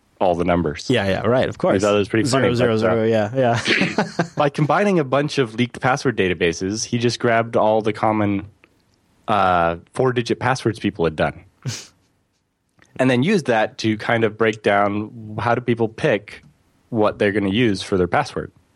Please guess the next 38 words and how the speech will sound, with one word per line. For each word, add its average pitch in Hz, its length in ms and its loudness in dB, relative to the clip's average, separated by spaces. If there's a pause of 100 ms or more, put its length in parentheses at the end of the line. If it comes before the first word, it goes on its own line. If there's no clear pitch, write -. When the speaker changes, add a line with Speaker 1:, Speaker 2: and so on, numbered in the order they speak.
(240)
Speaker 1:
or 117 80 2
for 117 140 2
their 98 100 2
pin 160 160 -2
number. 73 300 -4 (1080)
And, 113 320 2
uh, 101 280 4
he's 107 180 -6
got 117 80 2
a 110 60 2
little 101 180 2
frequency 135 460 0
analysis 92 500 2
here. 92 300 0 (480)
Uh, 85 460 2 (160)
people 107 300 2
are 101 80 4
notoriously 151 500 0
bad 147 260 2
at 101 80 -2
generating 113 340 0
random 104 280 2
passwords, 82 680 -2
and 95 180 -2
this - 380 -4
article 107 300 2
will 107 80 2
maybe 107 160 2
scare 120 540 0 (260)
a - 60 -2
few 147 220 0
of 127 60 2
the 113 100 0
people 139 320 0
into 104 140 2
being 104 160 4
more 98 160 4
careful. - 460 -4